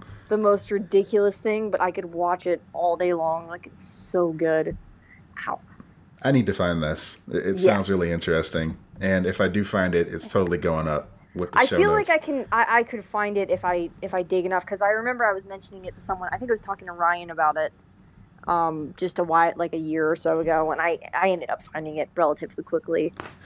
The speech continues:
Speaker 2: Oh, that's one of those, like, it was that series of, like, Shit Black Girls Say and that sort of thing, right?
Speaker 1: Um,
Speaker 2: 'Cause it was around
Speaker 1: I
Speaker 2: that time.
Speaker 1: Right, so I definitely, like, there's definitely a trend of that. I don't know if it's by the same people they're doing, like, all,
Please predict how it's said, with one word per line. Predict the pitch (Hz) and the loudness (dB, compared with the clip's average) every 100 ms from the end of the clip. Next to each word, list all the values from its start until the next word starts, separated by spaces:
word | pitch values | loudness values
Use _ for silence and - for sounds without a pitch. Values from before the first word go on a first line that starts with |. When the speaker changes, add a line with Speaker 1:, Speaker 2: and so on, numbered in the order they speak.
| - - - | -18 -18 2
Speaker 2:
Oh, | 185 | 6
that's | 190 220 220 | 8 8 8
one | 220 | 6
of | 202 | 8
those, | 196 190 180 170 | 8 8 8 4
like, | 165 156 170 | 4 4 4
it | |
was | 170 | 4
that | 160 160 | 4 4
series | - 180 175 170 143 | 4 6 6 6 4
of, | 135 | 6
like, | 131 120 117 | 8 8 4
Shit | - 160 160 | 2 2 4
Black | 151 - | 4 6
Girls | 147 147 143 | 6 6 6
Say | 151 147 143 139 | 8 10 10 8
and | |
that | 139 139 | 6 6
sort | 147 139 | 6 6
of | |
thing, | 156 156 151 147 139 | 6 6 4 0 4
right? | 127 143 147 - - - - 190 | 6 8 6 2 -20 -20 -18 -4
Speaker 1:
Um, | 240 277 302 311 320 320 320 294 - - - - | 2 4 4 4 4 4 4 2 -6 -16 -20 -4
Speaker 2:
'Cause | - | 4
it | 185 | 6
was | 175 | 6
around | 175 170 | 6 8
Speaker 1:
I | |
Speaker 2:
that | 262 151 | 8 6
time. | - 101 82 73 76 - - - - | 4 2 2 -2 -6 -12 -12 -12 -8
Speaker 1:
Right, | 233 269 196 - | 4 6 6 4
so | - 262 | 4 6
I | 233 | 6
definitely, | 269 320 320 202 | 4 0 -2 -2
like, | 220 185 | -2 -2
there's | 226 220 | -4 0
definitely | 269 277 233 185 | -2 0 -2 -2
a | |
trend | 160 214 208 190 | -2 -4 -4 -4
of | 160 | -4
that. | 160 147 139 | -2 -2 -4
I | 196 | -4
don't | 190 220 190 | -2 -2 -2
know | 202 | -4
if | 190 | -6
it's | - | -8
by | 165 165 | -6 -6
the | 165 | -6
same | 202 190 170 | -6 -6 -8
people | 190 196 233 240 | -10 0 2 4
they're | 226 | 4
doing, | 214 233 240 226 | 4 2 2 0
like, | 220 - | -2 2
all, | 208 - | 2 2